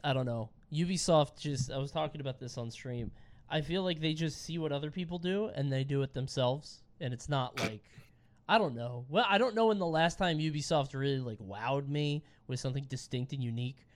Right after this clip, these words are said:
That's not something they really do. And when I looked at this, I was like, "Yeah, it's pretty and cool," but, like,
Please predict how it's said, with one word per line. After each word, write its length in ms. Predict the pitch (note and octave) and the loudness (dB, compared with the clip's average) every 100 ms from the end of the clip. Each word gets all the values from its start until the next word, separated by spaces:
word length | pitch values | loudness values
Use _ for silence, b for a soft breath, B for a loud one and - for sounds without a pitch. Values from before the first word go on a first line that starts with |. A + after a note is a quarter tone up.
| b b | b b
That's 140 | D#3+ | 0
not 180 | G3+ D3+ | 0 0
something 260 | F#3 E3+ | -2 0
they 120 | C#3+ C#3 | 2 0
really 320 | C#3 D3 C#3 | 0 0 0
do. 260 | C3 C#3 | 0 0
And 80 | D#3+ | 0
when 100 | C3 | 0
I 40 | C3 | 0
looked 260 | C3 C#3+ | 0 -2
at 100 | C3+ | -4
this, 180 | B2 B2 | -4 0
I 120 | B2 | 0
was 140 | B2 B2 | 0 -2
like, 180 | A#2 | -6
"Yeah, 160 | G3+ F3+ | -2 -2
it's 120 | C3+ | -2
pretty 360 | - F#3 D3+ B2 | -4 -4 -2 -4
and 100 | A#2 | -6
cool," 300 | - D3 A#2+ | -4 -2 -2
but, 220 | A#2 - | -6 -8
like, 260 | B2 A2+ | -8 -8